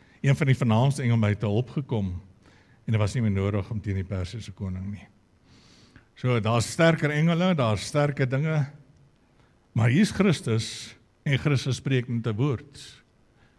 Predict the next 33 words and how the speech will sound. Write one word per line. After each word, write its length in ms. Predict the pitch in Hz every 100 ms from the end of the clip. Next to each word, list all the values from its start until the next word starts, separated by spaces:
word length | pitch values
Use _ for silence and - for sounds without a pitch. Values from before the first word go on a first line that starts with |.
| _ _ _ _ _ _ _ _ _ _ _ -
Hy 100 | 120
is 100 | 110
die 120 | 120
koning 400 | 135 139 135 117
van 140 | 117
die 120 | 107
konings, 400 | - 127 131 104
die 160 | 98 95
heerser 320 | 98 92 107
van 180 | 92 98
die 140 | 92
heersers. 640 | 98 90 - - - - - _ _ _ _ _ _ _ _ - - - - - - - _ - -
Was 320 | 104 190 -
dit 200 | 302 302
nodig 440 | 143 139 175 113 78 65 - - _
dat 180 | - 139
die 100 | 143
disippels 960 | 139 143 135 180 139 117 - - - - _ _ _ _ _ _ _ _ _ _ _ _ _ _
by 120 | 131 139
'n 100 | 131
punt 220 | 185 175
moes 160 | 160
kom 200 | - 175
wat 160 | 151 139
hulle 200 | 135 131
nie 300 | 127 151 117 - - - - _ _ _ _ _ _ _ _
hierdie 260 | 131 139 156
ou 100 | 139
kon 220 | 131 120
uithelp 640 | 117 113 - 113 113 113
en 200 | 107 98
reghelp 520 | 104 101 107 98 87
nie? 180 | 110 87